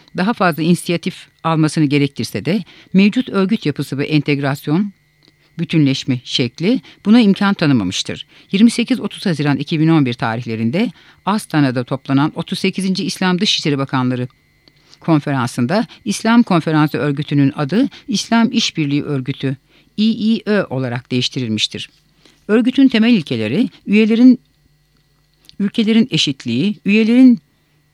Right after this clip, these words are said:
birbirlerinin iç işlerine karışmama, her ulusun kendi geleceğini belirleme hakkını kabul edilmesi, üyeler arasında çıkabilecek anlaşmazlıkların barışçı yollardan çözümlenmesi, üyelerin birbirlerinin toprak bütünlüğüne ve siyasi bağımsızlığına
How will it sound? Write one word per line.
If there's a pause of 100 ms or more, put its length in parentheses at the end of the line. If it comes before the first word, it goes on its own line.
(120)
birbirlerinin
iç
işlerine
karışmama, (160)
her
ulusun
kendi
geleceğini
belirleme
hakkını
kabul
edilmesi, (560)
üyeler
arasında
çıkabilecek
anlaşmazlıkların (300)
barışçı
yollardan
çözümlenmesi, (320)
üyelerin (360)
birbirlerinin
toprak
bütünlüğüne
ve
siyasi
bağımsızlığına